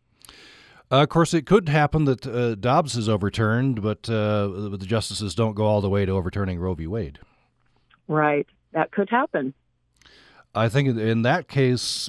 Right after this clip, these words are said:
Speaker 1: probably, uh, a, a law in Utah go, would go into effect, what, banning abortions after eighteen weeks, I believe, is what I'm hearing.
Speaker 2: That's right. Yes.
Speaker 1: Yeah.
Speaker 2: Uh-huh.
Speaker 1: Um, uh, in that case, what would happen? You'd, uh, you'd continue to push for Roe v. Wade to be overturned?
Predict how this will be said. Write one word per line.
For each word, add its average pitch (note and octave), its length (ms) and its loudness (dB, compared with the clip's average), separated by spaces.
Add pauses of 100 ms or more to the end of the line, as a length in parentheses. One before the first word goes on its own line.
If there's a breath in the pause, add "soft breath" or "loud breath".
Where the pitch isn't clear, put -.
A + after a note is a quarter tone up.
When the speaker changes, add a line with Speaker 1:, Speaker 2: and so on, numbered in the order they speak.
(140)
Speaker 1:
probably, A#2+ 840 2
uh, G#2+ 60 2
a, G2+ 640 -2 (540)
a G2 140 -8
law G#2 300 0
in G2 100 -2
Utah G2+ 480 0
go, F2+ 260 -6
would G2+ 220 -8
go G#2+ 120 0
into G2+ 120 -4
effect, G2+ 360 -6
what, F#2+ 260 -8
banning G2 260 -4
abortions F#2 300 -6
after F#2 220 -4
eighteen E2+ 280 -8
weeks, - 360 -8
I D2+ 60 -12
believe, - 360 -14
is - 100 -20
what E3 120 -8
I'm D3 80 -14
hearing. F3 140 0
Speaker 2:
That's D3 200 -4
right. C#3+ 300 -2 (100)
Yes. C3+ 320 0
Speaker 1:
Yeah. F2 200 -6
Speaker 2:
Uh-huh. - 1400 -8
Speaker 1:
Um, G#2 540 0
uh, A2 140 -4
in A#2+ 220 -2
that C#3+ 220 2
case, D3 300 2
what C3 120 4
would C3 100 4
happen? A#2+ 260 2
You'd, A2 260 -2
uh, A2 80 -2
you'd A2 360 -6
continue B2+ 320 -2
to G#2 80 -6
push B2+ 320 -2
for A2+ 500 0
Roe A#2 140 0
v. A2 140 -2
Wade A2 200 0
to G#2 60 -8
be G#2 100 -2
overturned? G#2+ 460 -4